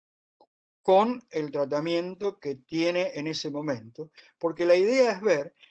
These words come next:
si el dolor torácico está relacionado con una mala inhibición de la secreción ácida por el, la dosis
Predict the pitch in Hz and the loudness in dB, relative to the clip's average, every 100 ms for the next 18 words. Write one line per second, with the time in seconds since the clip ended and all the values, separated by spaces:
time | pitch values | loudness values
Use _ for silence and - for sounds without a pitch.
0 | _ - 160 156 156 190 220 214 190 170 | _ -6 -4 0 2 2 0 0 0 -2
1 | 151 139 127 185 185 170 165 - 185 175 | -6 -14 -4 -2 0 -2 -2 -4 -4 -4
2 | 135 131 143 151 - _ _ _ _ - | -4 -6 -8 -12 -20 _ _ _ _ 0
3 | 196 170 135 120 _ _ _ _ 170 170 | 2 2 0 -10 _ _ _ _ -6 -4
4 | 151 147 156 185 220 226 226 233 - - | -2 -2 -2 2 2 2 2 -2 -8 -10
5 | 156 151 143 131 180 190 185 151 143 131 | -6 -6 -8 -4 0 0 0 -2 -4 -8
6 | 143 131 165 175 165 160 135 127 - 143 | -10 -6 -4 -4 -8 -8 -8 -8 -8 -8
7 | 135 135 131 131 151 170 151 139 - | -8 -8 -8 -2 0 0 -2 -12 -14